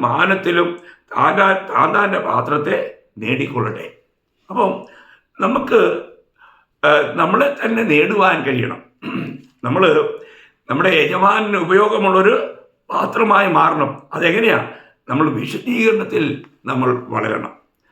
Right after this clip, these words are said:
നമ്മൾ ലോകത്തിൻ്റെയും ജഡത്തിൻ്റെയും അഭിലാഷങ്ങളിലേക്ക് പോകാൻ പാടില്ല. നമ്മളെ ദൈവത്തിന് ഉപയോഗിക്കണമെങ്കിൽ നമ്മൾ എങ്ങനെയായിരിക്കണം? യജമാനന് ഉപയോഗമുള്ളൊരു പാത്രമാകണമെങ്കിൽ നമ്മൾ <clears throat> രണ്ട്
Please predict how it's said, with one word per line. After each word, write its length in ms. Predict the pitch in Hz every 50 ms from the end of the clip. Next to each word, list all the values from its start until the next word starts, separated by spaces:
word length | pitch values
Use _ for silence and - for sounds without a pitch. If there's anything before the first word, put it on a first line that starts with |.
| _ _ _ _ _ _ -
നമ്മൾ 180 | 143 160 190 196 190 175 151 147 - - - - - _ _ _ - 123 135
ലോകത്തിൻ്റെയും 720 | 147 165 190 208 202 - - 185 180 185 185 185 185 185 185 - - - - _ -
ജഡത്തിൻ്റെയും 720 | - 147 151 - - - - 208 190 190 190 196 190 180 - - - - - _ -
അഭിലാഷങ്ങളിലേക്ക് 800 | 147 143 160 165 175 - - - 160 160 160 175 170 165 165 - -
പോകാൻ 240 | 143 139 143 147 143 131
പാടില്ല. 320 | - 120 117 117 113 113 - - - _ _ _ _ _ _ _ _ _ _ -
നമ്മളെ 240 | 151 180 220 233 240 233
ദൈവത്തിന് 340 | - 190 233 277 - - 240 202
ഉപയോഗിക്കണമെങ്കിൽ 720 | 170 180 202 226 240 - 214 202 156 147 131 131 131 127 113 - - - - _ _ _
നമ്മൾ 160 | 147 147 160 147 131
എങ്ങനെയായിരിക്കണം? 640 | 139 190 208 202 180 151 147 - 139 131 123 117 120 - - _ _ _ _ -
യജമാനന് 600 | 131 - 180 190 202 202 208 214 208 226 208 185 175
ഉപയോഗമുള്ളൊരു 600 | 160 175 190 - 226 - 190 190 175 170 165 156 - 131
പാത്രമാകണമെങ്കിൽ 920 | 127 143 - - 185 165 147 139 139 147 156 160 156 156 139 131 120 120 127 - - - - - - _ -
നമ്മൾ 180 | 131 147 156 156 156 151 - - -
<clears throat> 400 | - - - - - 190 175 165
രണ്ട് 160 | - 143 151